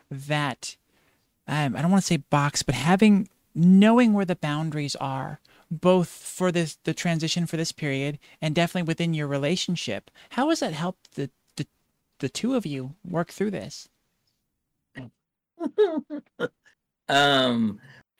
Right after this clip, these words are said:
Speaker 2: it makes the conflicts much more easier to see. Um, w-, you know, when we are, whenever I am transgressing a boundary, and I will admit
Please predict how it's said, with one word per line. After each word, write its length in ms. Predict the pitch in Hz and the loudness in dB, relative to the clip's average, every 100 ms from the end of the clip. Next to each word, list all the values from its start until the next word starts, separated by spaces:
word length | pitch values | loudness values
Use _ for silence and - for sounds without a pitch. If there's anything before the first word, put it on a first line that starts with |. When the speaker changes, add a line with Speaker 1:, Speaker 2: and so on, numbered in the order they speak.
| - | -4
Speaker 2:
it 200 | 135 127 | -4 -2
makes 340 | 127 139 - | -4 -4 -8
the 100 | 117 | -10
conflicts 760 | - 107 131 175 - 98 - - | -10 -8 -8 -8 -6 -6 -6 -10
much 360 | 95 95 - | -6 -6 -6
more 260 | 113 110 - | -6 -6 -6
easier 460 | 95 123 107 95 | -8 -8 -8 -10
to 100 | 80 | -10
see. 560 | 76 - 131 143 - _ _ _ _ _ _ | -12 -10 -10 -12 -16 _ _ _ _ _ _
Um, 680 | 107 110 107 98 95 87 90 _ _ _ _ _ _ _ _ _ | -6 -4 -2 -6 -8 -12 -14 _ _ _ _ _ _ _ _ _
w-, 160 | - 92 _ | -20 -20 _
you 160 | 110 104 | -8 -6
know, 220 | 101 98 | -6 -8
when 260 | 98 101 | -8 -10
we 220 | 101 123 143 | -10 -4 -2
are, 300 | 117 104 87 _ _ _ _ _ _ _ _ _ _ - | -2 -2 -8 _ _ _ _ _ _ _ _ _ _ -8
whenever 460 | 113 117 110 98 - _ _ _ _ _ 110 | -2 -2 -2 -4 -8 _ _ _ _ _ -6
I 640 | 123 127 95 78 80 101 _ _ _ _ _ _ - | -4 -4 -4 -4 -6 -12 _ _ _ _ _ _ -10
am 140 | 98 | -10
transgressing 680 | 98 107 104 95 107 101 92 | -4 -4 -4 -4 -4 -4 -8
a 40 | |
boundary, 520 | 90 85 80 64 - _ _ _ _ _ _ _ - | -6 -8 -8 -16 -20 _ _ _ _ _ _ _ -10
and 180 | 104 101 | -6 -4
I 160 | 107 131 | -2 -2
will 200 | 131 127 | -2 -2
admit 460 | 104 95 85 76 | -4 -8 -8 -10